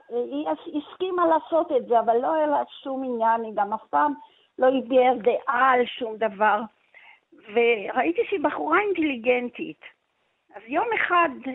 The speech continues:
לא התאפקתי ואמרתי לה, "למה שלא תכתבי משהו?" נתתי לה מחברת. אמרתי לה, "בואי תכתבי על החיים שלך." את יודעת שבכל העולם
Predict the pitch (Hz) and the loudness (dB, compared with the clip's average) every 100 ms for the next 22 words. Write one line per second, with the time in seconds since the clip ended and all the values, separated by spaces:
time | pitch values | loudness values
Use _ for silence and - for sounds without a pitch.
0 | 240 247 302 - 254 240 233 - 214 208 | -2 0 0 -4 -2 0 -2 -4 -2 0
1 | 202 208 202 - 196 202 202 - _ _ | 0 0 -2 -6 -2 0 -2 -6 _ _
2 | _ _ _ _ _ _ - 247 466 523 | _ _ _ _ _ _ -6 -4 -4 -6
3 | - 359 285 269 262 - 226 175 190 175 | -8 -4 -4 -6 -10 -4 -4 -4 -6 -6
4 | - 190 202 277 - 285 247 - - 185 | -8 -12 -6 -4 -2 -2 -2 -6 -8 -6
5 | 175 156 160 - _ - - - _ 214 | -6 -6 -12 -18 _ -20 -20 -20 _ -8
6 | 226 240 247 220 233 392 440 - - 320 | -6 -4 -8 -6 -2 0 0 -2 -2 -4
7 | 220 254 247 240 - 190 190 196 - 180 | -2 0 2 0 -2 -4 -4 -10 -8 -2
8 | 160 170 - - _ _ _ - - 269 | -2 -2 -12 -18 _ _ _ -20 -6 -4
9 | 262 330 330 - 226 226 - 214 233 - | 0 -2 -2 -4 -4 -4 -12 -6 -6 -2
10 | 311 370 339 294 262 269 254 208 | 0 2 2 2 2 2 0 -4